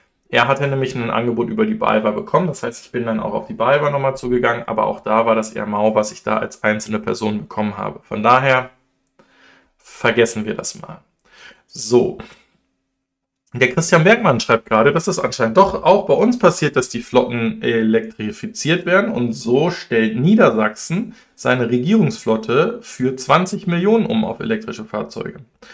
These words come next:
Und der Olaf Boos schreibt, Ubitricity ist auf einphasig ausgelegt. Das ist wahrscheinlich dem geschuldet, dass bei dieser Laterne nicht mehr Phasen ankommen.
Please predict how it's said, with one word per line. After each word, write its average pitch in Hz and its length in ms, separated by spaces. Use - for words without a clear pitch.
Und 156 540
der 127 240
Olaf 131 260
Boos 185 260
schreibt, 160 380
Ubitricity 156 600
ist - 280
auf 127 340
einphasig 113 1000
ausgelegt. 113 600
Das 123 220
ist - 260
wahrscheinlich 127 560
dem 131 220
geschuldet, 143 560
dass 123 240
bei 113 120
dieser 113 220
Laterne 110 560
nicht 123 220
mehr 113 220
Phasen 110 380
ankommen. 180 600